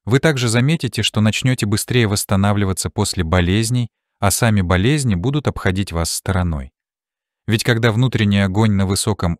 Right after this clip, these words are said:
уровне, он как защитный барьер против всего плохого. Вы будете чувствовать себя бодрее, энергичнее, ваши дела начнут складываться лучше,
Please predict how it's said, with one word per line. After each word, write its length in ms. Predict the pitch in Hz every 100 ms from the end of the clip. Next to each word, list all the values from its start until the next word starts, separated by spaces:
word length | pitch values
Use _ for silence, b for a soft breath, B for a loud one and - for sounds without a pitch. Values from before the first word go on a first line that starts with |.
| -
уровне, 560 | 147 143 95 85 78 - _ -
он 240 | 123 147
как 220 | - 117
защитный 540 | 87 95 - 123 - 101
барьер 480 | 85 90 90 117 -
против 360 | - 92 -
всего 340 | - - 82 82
плохого. 540 | 90 90 - 76 71 - _ _ _ _ -
Вы 160 | 95
будете 400 | 123 139 131 -
чувствовать 480 | 98 131 127 101 95
себя 280 | - 98 104
бодрее, 720 | 90 92 82 92 113 117 104 - _ _
энергичнее, 920 | 101 98 90 82 107 - - 107 101 - _ _ -
ваши 380 | 90 113 - 98
дела 360 | 92 104 123
начнут 400 | 104 90 - 98
складываться 680 | - - 92 87 85 - 85
лучше, 480 | 85 123 - 101